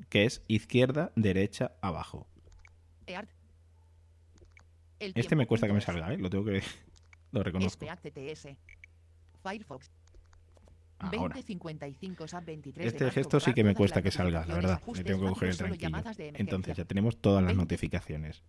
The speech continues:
Speaker 2: Pantalla de notificaciones. Veinte cincuenta y cinco sap veintitrés. Borrar todas las notificaciones. Ajustes rápidos. Solo llamadas de emergencia.
Speaker 1: No tengo puesta tarjeta sim, por eso me dice eso.
Speaker 2: mortizsilva arroba mail punto com. Entrada diecinueve doce,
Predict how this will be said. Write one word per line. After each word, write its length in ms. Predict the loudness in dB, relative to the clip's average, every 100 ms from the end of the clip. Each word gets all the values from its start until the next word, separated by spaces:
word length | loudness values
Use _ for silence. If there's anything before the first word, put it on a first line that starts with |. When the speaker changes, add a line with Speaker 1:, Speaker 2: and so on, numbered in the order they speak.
| -10
Speaker 2:
Pantalla 400 | -8 -8 -8 -8
de 80 | -10
notificaciones. 800 | -10 -12 -14 -14 -12 -14 -16 -20 -20 -20 -20 _ _ -14
Veinte 440 | -8 -6 -6 -8 -10
cincuenta 440 | -8 -8 -10 -10
y 80 | -10
cinco 320 | -10 -10 -10
sap 180 | -10 -10
veintitrés. 440 | -12 -12 -12 -12 -12 -20 -20 -20 _
Borrar 320 | -14 -10 -10 -10
todas 280 | -10 -10
las 140 | -12 -12
notificaciones. 800 | -12 -12 -14 -12 -12 -12 -16 -20 -20 -20 -20 -20 -20 -14
Ajustes 440 | -12 -12 -14 -14 -14
rápidos. 420 | -14 -14 -16 -18 -20 -20 -20 -20 _ _ _ _ -16
Solo 280 | -10 -8
llamadas 400 | -10 -10 -10 -10
de 100 | -10
emergencia. 540 | -12 -12 -16 -14 -14 -16 -4 2
Speaker 1:
No 140 | 2
tengo 160 | 2 -2
puesta 220 | -4 -4
tarjeta 320 | -2 -2 0
sim, 180 | 2 2
por 80 | 0
eso 120 | -2
me 80 | -4
dice 200 | 0 2
eso. 280 | 2 0 -2 -12
Speaker 2:
mortizsilva 640 | -14 -14 -16 -14 -14 -12 -12
arroba 300 | -10 -10 -10
mail 240 | -10 -12
punto 300 | -12 -12 -12
com. 220 | -12 -14 -16 _ -16
Entrada 420 | -14 -12 -10 -10
diecinueve 460 | -14 -14 -10 -10
doce, 280 | -10 -12 -14